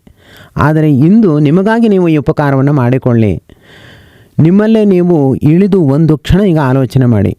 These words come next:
ಯಾವುದೋ ಒಂದು ಮುಖ್ಯ ಸಮಸ್ಯೆಯಿಂದ ಹೊರಗೆ ಬರೋದ್ರಿಂದ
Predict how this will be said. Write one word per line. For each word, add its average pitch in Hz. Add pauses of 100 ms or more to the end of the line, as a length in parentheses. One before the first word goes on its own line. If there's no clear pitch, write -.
ಯಾವುದೋ 160
ಒಂದು 214
ಮುಖ್ಯ 170
ಸಮಸ್ಯೆಯಿಂದ 143 (520)
ಹೊರಗೆ 160
ಬರೋದ್ರಿಂದ 131